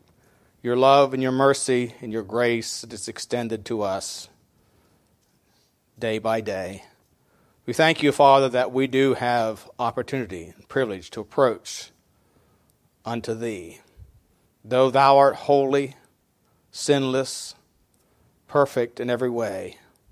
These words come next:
yet we have the opportunity and privilege through our Lord Jesus Christ to approach, not only to approach, but to enter into relationship and fellowship with thee.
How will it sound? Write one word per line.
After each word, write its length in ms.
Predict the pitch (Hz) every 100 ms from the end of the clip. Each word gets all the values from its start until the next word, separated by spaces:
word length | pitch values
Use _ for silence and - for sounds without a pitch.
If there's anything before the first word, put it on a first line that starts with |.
| _ _ _ _ _ _ _ _
yet 320 | 117 127 -
we 140 | 131 127
have 380 | 131 127 117 127
the 120 | 120
opportunity 640 | 123 131 127 151 139 95
and 100 | 92
privilege 500 | - 139 110 87 - -
through 220 | 127 123
our 100 | 127
Lord 260 | 131 135
Jesus 340 | 127 131 147 -
Christ 540 | 151 117 87 - -
to 60 | 107
approach, 520 | - 175 143 - -
not 140 | 139
only 140 | 147 127
to 40 |
approach, 480 | 113 - 131 120 -
but 160 | 120 -
to 100 | 123
enter 220 | 135 139
into 240 | 135 127
relationship 880 | 123 117 117 131 - 123 - 110 104
and 140 | 104 -
fellowship 480 | 127 123 104 107
with 220 | 82 104 -
thee. 320 | 92 82